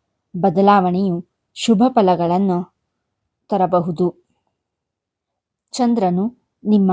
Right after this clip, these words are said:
ರಾಶಿಚಕ್ರ ಚಿಹ್ನೆಯಿಂದ ಹತ್ತನೇ ಮನೆಗೆ ಸಾಗುತ್ತಾನೆ. ಸೂರ್ಯನು ನಿಮ್ಮ ರಾಶಿಚಕ್ರ ಚಿಹ್ನೆಯಿಂದ ಸಂಪತ್ತಿನ ಮನೆಯನ್ನು ಸಹ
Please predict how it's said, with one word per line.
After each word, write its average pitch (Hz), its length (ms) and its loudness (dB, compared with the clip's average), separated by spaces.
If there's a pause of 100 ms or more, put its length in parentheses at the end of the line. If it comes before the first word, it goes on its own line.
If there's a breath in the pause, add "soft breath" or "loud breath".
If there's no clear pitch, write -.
(160)
ರಾಶಿಚಕ್ರ 214 680 -2
ಚಿಹ್ನೆಯಿಂದ 185 680 -4 (540)
ಹತ್ತನೇ 226 420 2
ಮನೆಗೆ 175 540 -2
ಸಾಗುತ್ತಾನೆ. 175 880 -2 (1040)
ಸೂರ್ಯನು 208 600 -2 (220)
ನಿಮ್ಮ 190 260 0
ರಾಶಿಚಕ್ರ 208 580 -2 (100)
ಚಿಹ್ನೆಯಿಂದ 185 720 -4 (600)
ಸಂಪತ್ತಿನ 226 640 0
ಮನೆಯನ್ನು 180 640 -2 (220)
ಸಹ 180 320 -4